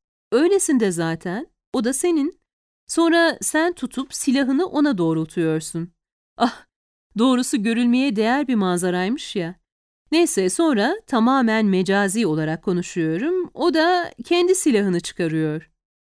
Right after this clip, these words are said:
Eve'in dudakları titredi. "Doktor Mira, bu çok çiğ bir benzetme." Olsun. Her ikinize de zevk verdiği şüphesiz olan tutkulu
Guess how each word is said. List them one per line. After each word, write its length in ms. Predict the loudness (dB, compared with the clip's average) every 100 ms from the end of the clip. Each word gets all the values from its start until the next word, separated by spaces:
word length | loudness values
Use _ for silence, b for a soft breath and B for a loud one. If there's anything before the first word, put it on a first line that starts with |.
| -4
Eve'in 400 | -2 0 -2 -2
dudakları 480 | -2 -4 -2 -4 -4
titredi. 540 | -8 -8 -8 -8 -14 _ _ _ _ -4
"Doktor 380 | -4 2 2 4
Mira, 580 | 2 2 2 0 -2 -2
bu 140 | -4
çok 380 | -2 -4 -4 -8
çiğ 300 | 2 4 4
bir 140 | 2
benzetme." 680 | 2 2 0 -2 -2 -4 -4 _ _ _ _ _ -2
Olsun. 600 | 0 0 -2 -4 -4 -8 _ _ _ _
Her 160 | 2 4
ikinize 520 | 4 4 4 4 2
de 140 | 2 2
zevk 360 | 2 0 -2
verdiği 440 | -2 2 2 0 -4
şüphesiz 520 | -6 -4 -2 -2 -2
olan 320 | 0 0 -2
tutkulu 600 | -4 -8 -4 -2 -2